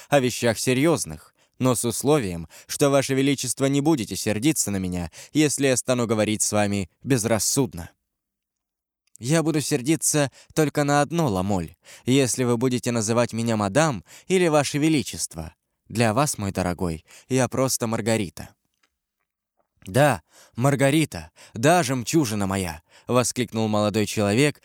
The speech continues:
глядя на королеву страстным взглядом. «Вот так лучше», сказала Маргарита. «Итак, вы ревнуете, мой красавец?» «О, до потери рассудка!» «Ещё как?»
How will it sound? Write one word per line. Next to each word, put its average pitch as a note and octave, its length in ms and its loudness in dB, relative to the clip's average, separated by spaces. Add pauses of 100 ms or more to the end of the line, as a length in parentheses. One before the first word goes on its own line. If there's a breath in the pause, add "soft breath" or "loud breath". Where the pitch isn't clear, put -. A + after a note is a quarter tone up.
(180 soft breath)
глядя B2 360 0
на G2+ 100 -6
королеву A2 720 -2
страстным A2+ 560 -2
взглядом. F#2 560 -2 (520)
«Вот C3+ 300 0
так F#3+ 240 -2
лучше», F#2 480 -6 (220 loud breath)
сказала G#2+ 460 0
Маргарита. G2+ 680 -2 (400)
«Итак, D3+ 480 0 (320 soft breath)
вы B2+ 540 0
ревнуете, D3+ 680 0
мой G2+ 180 0
красавец?» B2 720 -2 (400)
«О, A#2+ 440 2 (240 loud breath)
до C3+ 160 0
потери C3 340 2
рассудка!» C3 760 0 (480)
«Ещё A#2+ 580 0
как?» - 380 -2